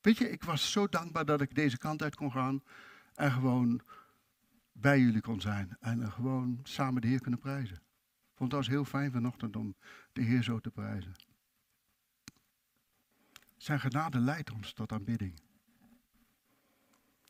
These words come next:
En in vers dertien en veertien is waar Paulus spreekt over dood te zijn in onze zonde. Daar zongen we trouwens ook over. Ook, was ook een van de liederen.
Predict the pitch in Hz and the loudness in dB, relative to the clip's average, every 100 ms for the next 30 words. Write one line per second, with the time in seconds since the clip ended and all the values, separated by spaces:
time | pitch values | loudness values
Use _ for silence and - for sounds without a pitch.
0 | _ - 127 127 170 151 180 202 175 127 | _ -4 2 4 4 6 6 8 6 6
1 | 151 190 214 196 151 - 143 120 - - | 6 6 6 6 4 4 4 4 -2 -20
2 | - _ 175 196 233 - - 160 202 220 | -20 _ 2 4 2 0 -2 2 2 2
3 | - 165 165 135 117 - - _ _ _ | -2 -2 0 2 0 -4 -20 _ _ _
4 | _ - - 165 254 - 226 147 123 170 | _ -4 6 8 8 6 2 4 2 6
5 | 202 254 262 - _ _ _ _ - - | 8 8 8 0 _ _ _ _ -10 -2
6 | 175 190 147 151 - 180 120 90 78 - | 2 2 2 0 0 4 4 4 -4 -4
7 | 156 147 120 120 120 123 120 - 101 92 | 2 2 2 0 0 0 -4 -4 -6 -6
8 | 117 - 123 131 - 113 120 104 104 104 | -8 -8 -6 -6 -6 -8 -6 -6 -8 -8
9 | 139 101 | -10 -12